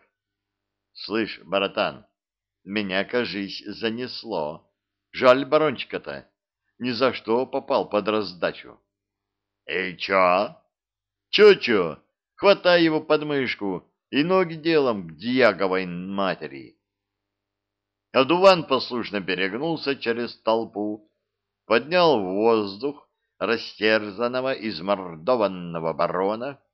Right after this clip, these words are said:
стряхнул с него охранников, сунул под мышку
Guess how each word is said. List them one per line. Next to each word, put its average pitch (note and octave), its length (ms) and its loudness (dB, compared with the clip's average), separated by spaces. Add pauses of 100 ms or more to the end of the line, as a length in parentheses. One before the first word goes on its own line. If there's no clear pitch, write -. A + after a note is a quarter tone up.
(460)
стряхнул C#3 640 -2
с - 100 -14
него G2+ 160 -2
охранников, A#2 880 -2 (440)
сунул E3 460 2
под G#2 200 0
мышку D#3+ 520 -4